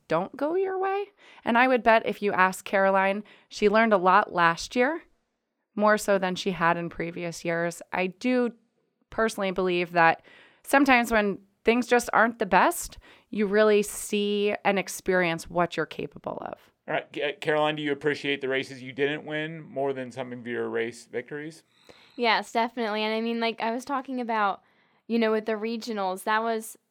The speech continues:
Speaker 3: that was pretty hard just because I had been leading the whole way up until the last part of the race. And so I think the races I have lost have definitely, um,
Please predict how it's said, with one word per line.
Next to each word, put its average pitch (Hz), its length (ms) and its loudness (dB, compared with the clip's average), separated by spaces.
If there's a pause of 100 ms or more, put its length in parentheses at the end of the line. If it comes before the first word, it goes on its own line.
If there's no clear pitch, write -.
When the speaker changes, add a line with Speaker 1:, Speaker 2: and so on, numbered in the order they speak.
Speaker 3:
that 226 140 -2
was 240 140 0
pretty 240 240 -4
hard 208 320 -4
just 208 220 -10
because 214 500 -4
I 202 80 -4
had 202 100 -4
been 202 160 -8
leading 202 460 -6
the 208 120 -6
whole 208 160 -6
way 202 200 -2
up 185 160 -6
until 196 580 -4 (360)
the 202 80 -4
last 208 260 2
part 208 180 -4
of 196 60 -6
the 196 120 -4
race. 185 400 -6
And 208 200 -8
so 214 100 -6
I 214 120 -2
think 247 380 -6 (600)
the 226 160 -2
races 233 320 -2
I 214 120 2
have 226 340 -2
lost 208 540 0
have 208 180 -8
definitely, 202 920 -6 (520)
um, 180 540 -4